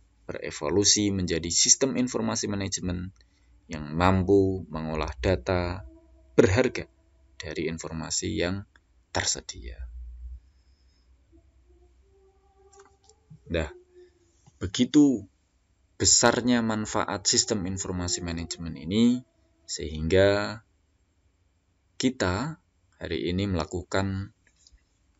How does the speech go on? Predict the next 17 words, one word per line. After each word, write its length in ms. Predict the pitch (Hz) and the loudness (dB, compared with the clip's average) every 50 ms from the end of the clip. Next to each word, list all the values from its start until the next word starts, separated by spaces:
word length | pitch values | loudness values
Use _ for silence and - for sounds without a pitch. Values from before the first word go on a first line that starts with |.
| _ _ | _ _
perkuliahan 1040 | - 90 92 - - 90 90 90 90 90 87 95 95 - 104 98 101 104 101 101 107 110 110 110 - - - - - _ - - | -16 -16 -14 -12 -8 -6 -4 0 0 0 0 0 -2 0 2 2 2 2 0 -4 -6 -8 -10 -12 -16 -20 -20 -20 -20 _ -20 -20
atau 200 | - - - 87 | -16 -12 -10 -6
mempelajari 1040 | 87 85 82 82 80 82 82 82 85 85 - 101 98 104 101 110 113 113 117 117 123 123 - _ _ _ _ _ _ _ _ _ _ _ _ _ - | -6 -4 -4 -2 -2 -2 -2 -2 -2 -2 0 2 2 4 4 4 4 4 2 0 -4 -8 -12 _ _ _ _ _ _ _ _ _ _ _ _ _ -12
apa 200 | 82 92 - 110 107 | -6 2 4 6 6
sih 160 | - 131 120 | 8 8 6
sebenarnya 560 | - - 98 98 92 92 90 92 90 90 90 | 6 4 0 0 -2 0 0 0 0 0 0
sistem 320 | - - - - - 98 85 | 0 0 0 0 0 0 0
informasi 640 | 85 90 87 - - 85 85 82 80 - - 90 85 | 0 -2 -4 -6 -8 -8 -6 -4 -4 -4 -4 -4 -6
manajemen 480 | 85 82 85 85 - - - 87 85 | -8 -8 -10 -10 -10 -12 -12 -12 -12
itu, 560 | 76 80 85 - 107 110 110 110 107 110 - - _ _ _ _ _ - - _ _ _ _ _ _ _ _ _ _ _ _ _ _ - | -12 -10 -2 2 4 4 4 4 0 -4 -8 -14 _ _ _ _ _ -20 -20 _ _ _ _ _ _ _ _ _ _ _ _ _ _ -8
apa 260 | - - - - 95 87 | -8 -2 2 2 4 4
saja 240 | - 104 95 - 104 | 4 2 2 2 2
yang 240 | 90 78 73 76 78 | 0 0 0 -4 -4
dibahas 400 | 90 80 - 85 85 85 - - | -6 -4 -4 -4 -4 -4 -6 -6
di 80 | 85 | -6
dalamnya, 640 | - 82 80 78 82 85 90 92 98 95 92 90 95 - _ _ _ _ | -4 -4 -2 -2 -2 -2 -2 0 0 0 0 0 -2 -6 _ _ _ _
dan 320 | - 82 78 85 90 90 | -10 -10 -10 -10 -12 -16